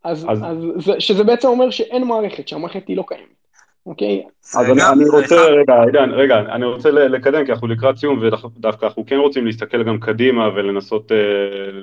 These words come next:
Speaker 2: להגיד מילה על מה, מה הדבר הזה אומר על העתיד של איתיום, ואיתיום, אה, אה, אחרי המרג', ו-, ובעצם, אז אנחנו כמובן, אה, אפשר להרחיב על זה עוד שעות, אבל ה-, אה,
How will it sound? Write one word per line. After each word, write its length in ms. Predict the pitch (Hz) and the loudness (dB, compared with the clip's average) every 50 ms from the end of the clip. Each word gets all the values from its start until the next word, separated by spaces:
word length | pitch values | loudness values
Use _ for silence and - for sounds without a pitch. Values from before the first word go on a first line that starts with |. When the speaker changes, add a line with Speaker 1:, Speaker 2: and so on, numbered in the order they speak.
| 98 - 90 | -18 -20 _
Speaker 2:
להגיד 380 | 95 101 101 101 98 110 113 | -10 -8 -8 -6 -6 -6 -4
מילה 260 | 113 113 110 110 110 110 | -2 -2 0 2 2 0
על 100 | 104 101 | 0 0
מה, 180 | 107 113 113 | -2 -4 -2
מה 200 | 110 117 127 131 | 0 0 2 2
הדבר 320 | 143 139 135 120 135 131 131 | 2 2 2 2 2 2 2
הזה 120 | 131 123 | 2 0
אומר 220 | 120 120 120 120 117 | -2 -4 -2 0 0
על 100 | 117 113 | 2 2
העתיד 320 | 113 110 110 135 165 160 | 2 0 0 -2 -6 -4
של 120 | - 123 110 | -4 -4 -6
איתיום, 360 | 110 113 117 113 110 104 104 101 | -4 -4 -4 -4 -2 -2 -4 -4
ואיתיום, 520 | 98 98 95 - 110 107 104 104 104 104 | -6 -6 -6 -6 -6 -6 -4 -4 -6 -6
אה, 40 | 101 | -6
אה, 840 | 101 101 101 101 98 98 98 98 98 95 92 90 90 92 95 95 95 92 92 92 90 90 90 _ _ _ _ _ 92 92 90 90 | -6 -6 -6 -6 -6 -6 -6 -8 -8 -10 -14 -16 -18 -16 -14 -14 -14 -16 -18 -20 _ _ _ _ _ _ _ _ -20 -18 -16 -16
אחרי 200 | 90 - - 113 | -12 -6 -4 -4
המרג', 360 | 107 104 104 113 135 147 139 107 | -2 0 0 0 0 0 0 -2
ו-, 80 | 104 104 98 - _ _ _ - | -4 -4 -4 -6 _ _ _ -6
ובעצם, 460 | 101 98 123 139 143 139 160 151 135 139 - _ _ _ _ _ _ _ _ _ _ _ _ | -2 0 2 2 2 2 0 0 0 -2 -6 _ _ _ _ _ _ _ _ _ _ _ _
אז 260 | - 110 - - 113 | -4 -2 -2 0 0
אנחנו 220 | 127 120 123 127 120 | 0 0 0 -2 0
כמובן, 420 | - 131 127 123 127 147 147 139 139 | 0 2 2 2 2 2 4 4 4
אה, 380 | 135 123 117 117 113 113 110 | 4 4 4 2 2 2 2
אפשר 200 | 107 110 123 127 | 2 2 2 2
להרחיב 340 | 123 123 117 107 107 - 131 | 2 2 2 0 0 -2 -2
על 100 | 120 117 | -2 0
זה 60 | 107 | 0
עוד 140 | 107 107 104 | 0 0 0
שעות, 280 | - 117 117 120 113 - | 0 0 2 2 2 0
אבל 200 | 95 98 98 95 | 0 -2 0 0
ה-, 160 | 95 95 95 90 _ _ _ _ _ _ _ _ _ _ _ - | 0 0 -2 -4 _ _ _ _ _ _ _ _ _ _ _ -6
אה, 40 | 92 | -4